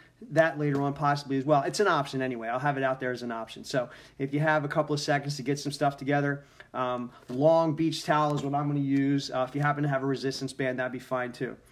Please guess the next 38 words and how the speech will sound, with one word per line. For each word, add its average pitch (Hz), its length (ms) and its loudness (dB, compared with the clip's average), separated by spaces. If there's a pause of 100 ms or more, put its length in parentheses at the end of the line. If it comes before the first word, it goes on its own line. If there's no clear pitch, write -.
(300)
Happy 143 240 0
Monday, 185 360 4
Gabby. 151 360 4 (440)
Um, 139 520 2 (520)
we're 165 120 0
gonna 160 140 2
get 147 220 0
down 151 180 0
to 147 60 0
business 139 320 -2
here 147 120 0
in 135 60 0
a 135 60 -4
second 147 380 0
though, 135 100 0
and 135 80 -2
we'll 127 80 -4
get 135 160 -6
warmed 135 280 -2
up. 127 240 -2 (280)
Um, 135 540 -2 (300)
so 147 280 -4
yeah, 165 340 2
have 147 260 0
yourself 151 320 0
a 151 40 -6
variety 156 460 4
of 147 80 -4
things. 214 440 -2 (420)
Um, 143 640 -2 (840)
heavy 170 280 6
is 156 120 0
good 170 220 0
for 185 60 -4
some 196 220 0
things. 214 340 0
Uh, 147 220 0
we'll 143 240 -2